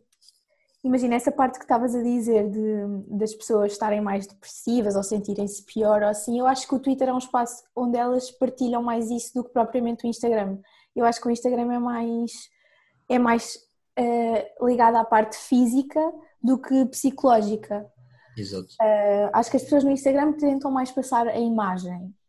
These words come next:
Speaker 1: A imagem de que, ou de que estão bem, talvez não tanto de que estão mal, porque eu acho que o Twitter é mais espaço para isso. Relativamente, ahm, à parte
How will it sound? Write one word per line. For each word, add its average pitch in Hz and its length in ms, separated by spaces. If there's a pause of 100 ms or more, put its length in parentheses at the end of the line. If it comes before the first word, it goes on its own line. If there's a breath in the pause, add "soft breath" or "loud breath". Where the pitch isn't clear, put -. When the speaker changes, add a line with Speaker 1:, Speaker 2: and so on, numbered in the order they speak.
(220)
Speaker 1:
A 208 40
imagem 214 400
de 208 80
que, - 160
ou 202 180 (100)
de 208 120
que - 60
estão 220 280
bem, 285 420
talvez 233 480
não 254 320
tanto 269 300
de - 80
que - 60
estão 233 220
mal, 214 280
porque - 240
eu 240 60
acho 247 280
que - 80
o 233 80
Twitter 233 280
é 233 40
mais 226 220
espaço 214 320
para 220 100
isso. 185 220 (340 loud breath)
Relativamente, 277 840 (200)
ahm, 196 640
à 226 100
parte 220 300